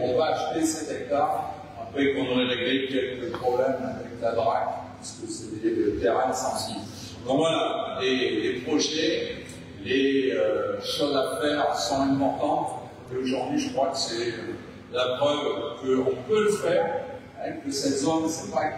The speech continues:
que des promesses de tribunes, d'hommes politiques qui sont des fois peu crédibles, c'est des réalités. Et au-delà de ces réalités, on a plein encore d'objectifs à remplir.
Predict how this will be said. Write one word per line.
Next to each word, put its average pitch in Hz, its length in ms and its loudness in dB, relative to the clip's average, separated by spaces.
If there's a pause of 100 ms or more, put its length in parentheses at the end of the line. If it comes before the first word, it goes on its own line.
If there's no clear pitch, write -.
que 135 180 -2
des 135 180 2
promesses 139 920 -2 (240)
de 135 360 2
tribunes, 156 560 2
d'hommes 143 220 2
politiques - 720 -2
qui - 60 -10
sont - 260 -4
des 127 80 0
fois 131 280 0
peu 139 140 -2
crédibles, 277 380 0
c'est 160 240 -2
des - 100 4
réalités. - 600 -2 (440)
Et 143 160 4
au-delà - 440 2
de - 60 -4
ces 135 180 -4
réalités, 135 680 0
on 269 100 0
a - 120 -4
plein 151 160 0
encore 143 480 0
d'objectifs 143 640 -2
à 139 40 2
remplir. 127 420 0